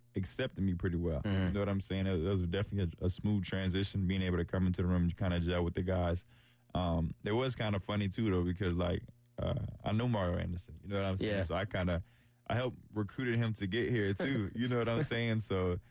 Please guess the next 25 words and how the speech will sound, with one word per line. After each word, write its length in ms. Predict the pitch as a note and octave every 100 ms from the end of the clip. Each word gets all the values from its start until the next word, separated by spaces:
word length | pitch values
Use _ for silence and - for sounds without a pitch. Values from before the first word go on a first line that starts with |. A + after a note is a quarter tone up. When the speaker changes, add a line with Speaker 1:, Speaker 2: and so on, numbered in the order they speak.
| - _
Speaker 1:
I 80 | -
was 120 | A2 G#2
recruiting 300 | G2+ B2 A#2
him 40 |
from 160 | G#2+ G#2
a 40 |
wide 160 | G#2 A2+
receiver 340 | A2 A#2+ A2+
standpoint, 680 | G#2+ G#2 G#2 G2+ - G2+ G2+ - -
um, 420 | F#2+ F#2+ F#2 F2+ -
but 80 |
now, 120 | F#2+ G2+
like, 100 | F#2+
we're 100 | G2
kinda 200 | G#2+ F#2+
in 80 | F#2+
the 80 |
same 240 | F#2 G#2+ G2
room, 120 | G2
so 120 | F#2+
it's 80 | G2
kinda 240 | - C3+ G2
weird 260 | F#2 A2
at 160 | A2+ G2
first. 340 | A2 A2 A2+